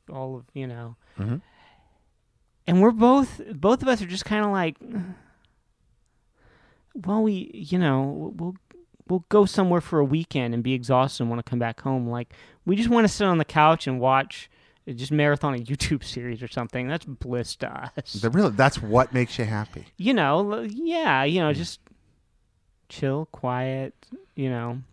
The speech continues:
Speaker 1: But I, every now and then, you know, like, I, I'll do so, you know, I, I'm not the kind of person to make grand romantic gestures. I'm really bad at, um,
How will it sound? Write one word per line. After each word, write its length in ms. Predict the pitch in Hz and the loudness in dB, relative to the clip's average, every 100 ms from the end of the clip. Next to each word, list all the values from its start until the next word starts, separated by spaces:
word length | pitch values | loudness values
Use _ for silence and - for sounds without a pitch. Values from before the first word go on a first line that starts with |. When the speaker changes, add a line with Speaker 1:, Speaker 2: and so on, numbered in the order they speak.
| _ - - - _ | _ -20 -20 -20 _
Speaker 1:
But 140 | - 180 | 4 8
I, 340 | 196 202 - - 311 _ _ _ _ _ _ _ _ _ _ _ _ _ _ 269 | 8 6 2 -6 -20 _ _ _ _ _ _ _ _ _ _ _ _ _ _ -14
every 360 | 214 233 247 254 | -6 -2 0 4
now 260 | 220 214 | 6 6
and 100 | 214 | 4
then, 140 | 160 143 | 2 0
you 120 | 147 | 0
know, 160 | 139 | -2
like, 200 | 139 143 | -2 -2
I, 100 | 160 160 175 170 | -2 -2 -2 -4
I'll 140 | 170 | -4
do 200 | 151 156 | -6 -8
so, 160 | 170 190 | -10 -12
you 180 | 170 165 | -8 -6
know, 60 | |
I, 160 | - 185 - - | -2 -2 -2 0
I'm 160 | 190 214 | 2 6
not 180 | 233 - | 6 4
the 80 | 208 | 0
kind 180 | 196 | 2
of 60 | 175 | 2
person 280 | 170 156 156 | 2 0 -2
to 60 | |
make 200 | 143 135 | -2 -4
grand 300 | 127 135 131 | -4 -4 -2
romantic 440 | 131 120 123 120 - | -4 -4 -6 -6 -8
gestures. 560 | - 120 - 135 139 - | -6 -6 -4 -8 -8 -4
I'm 160 | 160 | 0
really 220 | 165 175 156 | 2 2 0
bad 400 | 135 131 135 131 | 0 0 0 0
at, 140 | 123 | -2
um, 480 | 123 113 113 113 113 | -4 -4 -8 -12 -16